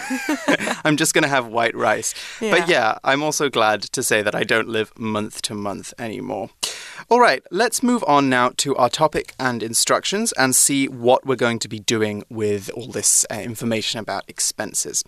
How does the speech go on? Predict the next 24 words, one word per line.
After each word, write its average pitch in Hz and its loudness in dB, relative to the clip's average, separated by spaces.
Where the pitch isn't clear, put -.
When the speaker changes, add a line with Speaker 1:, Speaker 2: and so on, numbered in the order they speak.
Speaker 1:
So, 131 2
Elsie, 156 2
could 135 -8
you 160 0
tell 190 2
us 185 -2
a 190 -4
bit 147 0
about 120 0
today's 120 -4
assignment? 107 -4
Speaker 2:
OK， 220 0
今 294 -4
天 349 -2
呢， 320 4
我 262 6
们 208 2
要 226 -2
看 262 -4
到 247 -2
的 208 -8
提 196 -6
示 214 -4
是 208 2